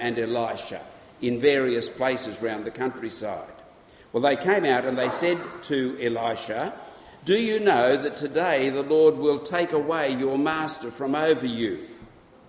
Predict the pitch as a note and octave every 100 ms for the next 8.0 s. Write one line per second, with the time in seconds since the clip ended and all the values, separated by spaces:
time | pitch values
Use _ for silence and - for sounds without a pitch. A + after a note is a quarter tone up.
0 | - _ - F#2+ A#2 A2+ A#2+ A#2 A#2 C3
1 | C#3+ E3 C3 F#2 G#2+ - - - - -
2 | - _ _ _ - C3 B2+ - A#2 E2+
3 | D#2+ - - - - - - _ - -
4 | - _ _ - - - - _ - -
5 | - E3 G3 G#3 D3 C3+ - A2+ A2 A#2
6 | D#3+ F3+ E3 E3 F#3 F3+ E3 D#3 - G#3
7 | A3+ - - F3 E3 E3+ A3+ F3+ A2 G#2+